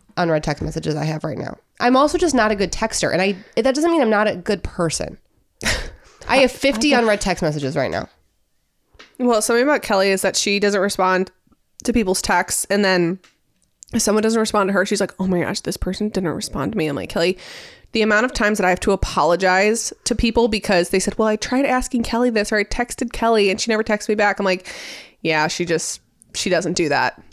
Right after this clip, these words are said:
Speaker 2: You're a bad, you're a bad texter."
Speaker 1: I know, and I wanna get better at it because I think it's a reflection on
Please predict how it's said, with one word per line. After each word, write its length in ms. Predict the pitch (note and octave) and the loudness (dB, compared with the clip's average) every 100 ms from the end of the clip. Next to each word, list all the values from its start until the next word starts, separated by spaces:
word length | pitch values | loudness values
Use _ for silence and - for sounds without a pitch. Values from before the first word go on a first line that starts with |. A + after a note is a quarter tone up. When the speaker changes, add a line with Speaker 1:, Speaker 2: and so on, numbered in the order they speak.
| - | -10
Speaker 2:
You're 280 | - G#3 B3 | 0 4 4
a 40 | G#3+ | 4
bad, 280 | F3 D#3 - | 4 2 2
you're 200 | A3 A3 | 2 2
a 40 | |
bad 460 | G#3+ F3+ E3 E3 - | 2 4 4 4 0
texter." 400 | D3+ - - G#3+ | -2 -2 0 2
Speaker 1:
I 40 | |
know, 140 | G3+ F#3 | 4 4
and 80 | |
I 60 | G3+ | 4
wanna 260 | G3+ G#3 A3 | 2 2 2
get 140 | B3+ | 0
better 200 | G3 F3 | 2 2
at 140 | F3+ F#3+ | 2 0
it 40 | |
because 220 | - G3+ | -2 -2
I 100 | - | 0
think 220 | F#3 G3 | 0 0
it's 160 | G#3 A3 | -2 0
a 40 | |
reflection 560 | A3+ G#3+ F#3+ E3+ - F3+ | 0 0 0 -2 0 0
on 220 | E3+ D3+ | 2 0